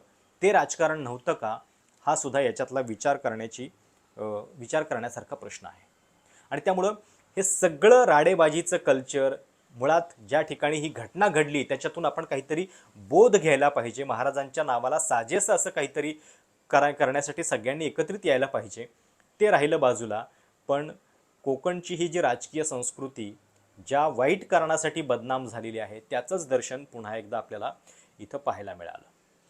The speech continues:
आता हे सगळं घडल्यानंतर एक सप्टेंबरला महाविकास आघाडीनं मुंबईच्या हुतात्मा चौकात जोडे मारो आंदोलनाची घोषणा केलेली आहे.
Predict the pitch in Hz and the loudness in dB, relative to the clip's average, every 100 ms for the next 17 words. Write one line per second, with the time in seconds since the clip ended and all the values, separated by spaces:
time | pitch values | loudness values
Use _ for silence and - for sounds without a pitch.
0 | _ 113 143 147 - _ 113 - 156 156 | _ -4 0 0 -2 _ -12 -2 0 2
1 | 135 151 131 110 131 120 110 101 104 _ | 2 2 0 0 -2 -4 -10 -12 -12 _
2 | _ _ _ _ 160 190 - 143 - 139 | _ _ _ _ 2 2 2 -2 -2 -2
3 | 131 131 135 117 120 127 - 135 123 101 | -2 -2 -4 -2 -4 -4 -6 -6 -6 -6
4 | 113 107 104 107 _ 120 113 120 123 139 | -8 -8 -14 -18 _ -20 -8 -6 -4 -6
5 | 131 104 135 139 135 - 107 - 120 - | -8 -6 -6 -6 -10 -10 -12 -8 -10 -10
6 | _ _ _ 95 110 131 151 135 135 117 | _ _ _ -10 -4 -2 0 0 -2 -6
7 | 113 120 117 - 120 98 - 139 135 123 | -6 -6 -6 -10 -14 -14 -10 -10 -6 -4
8 | 131 123 131 190 _ | -2 -2 -2 -10 _